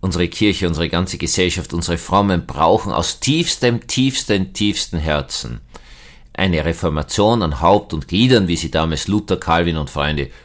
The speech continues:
losgebrochen haben, weil uns in Wirklichkeit alles völlig wurscht geworden ist. Wir sagen längst zu allem Ja und Amen. Und wenn's eine Sache gibt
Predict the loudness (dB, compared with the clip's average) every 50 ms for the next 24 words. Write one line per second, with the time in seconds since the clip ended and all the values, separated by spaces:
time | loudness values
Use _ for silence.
0 | -20 -16 -6 -2 0 4 4 4 4 4 2 -2 -2 -2 -4 -4 -4 -8 -4 2
1 | 4 4 4 2 0 -6 -6 -6 -2 2 2 4 4 4 2 0 -2 -4 -10 -20
2 | -20 -20 -20 -20 -20 -20 -20 -20 -20 -20 -6 -2 -2 -2 -2 -4 -8 -8 -8 -8
3 | -10 -10 -4 0 0 0 0 0 -4 -4 -4 -4 -8 -8 -8 -8 -10 -20 -20 -20
4 | -4 -4 -2 -2 -2 -2 -2 -2 -4 -4 -8 -4 0 0 2 4 2 2 4 4
5 | 4 4 4 0 0 0 0 0 0 0 -2 -4 -6 -8 -10 -14 -20 -18 -18 -10
6 | 0 0 2 2 2 2 2 2 2 2 2 4 4 4 2 2 0 0 -2 -2
7 | -2 -6 -6 0 2 4 4 6 4 4 2 0 0 0 2 4 4 4 2 0
8 | -2 -10 -16 -14 -6 -4 -4 -4 -4 -2 0 0 0 0 -2 -4 -4 -6 -8 -12
9 | -20 -20 -20 -20 -20 -20 -10 -10 -6 -4 -4 -4 -6 -6 2 4 4 4 4 2
10 | 2 0 0 -2 -4 -4 -4 -4 -4 -4 -12 -20 -20